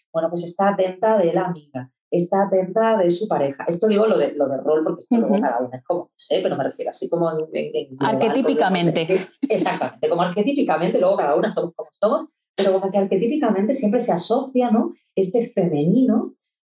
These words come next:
Speaker 1: con la mirada tierna, ¿no? Con el, con el, con el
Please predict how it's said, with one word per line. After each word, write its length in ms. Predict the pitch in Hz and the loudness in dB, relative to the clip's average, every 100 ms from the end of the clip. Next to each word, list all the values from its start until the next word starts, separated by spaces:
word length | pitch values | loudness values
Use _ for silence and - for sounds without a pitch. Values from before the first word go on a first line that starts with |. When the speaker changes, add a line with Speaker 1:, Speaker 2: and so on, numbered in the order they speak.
| _ - | _ 0
Speaker 1:
con 300 | 233 220 208 | 2 4 4
la 160 | 240 | 4
mirada 560 | 240 170 185 214 214 214 | 2 2 2 2 2 2
tierna, 540 | 226 262 254 214 226 | 0 0 0 0 2
¿no? 220 | 208 247 - | 2 0 0
Con 260 | 190 180 | 0 2
el, 340 | 165 160 151 - | 0 0 -2 0
con 160 | 160 | -2
el, 640 | 143 143 143 143 - - - _ | 0 2 2 2 -2 -4 -10 _
con 140 | 175 | -10
el 180 | 156 | -10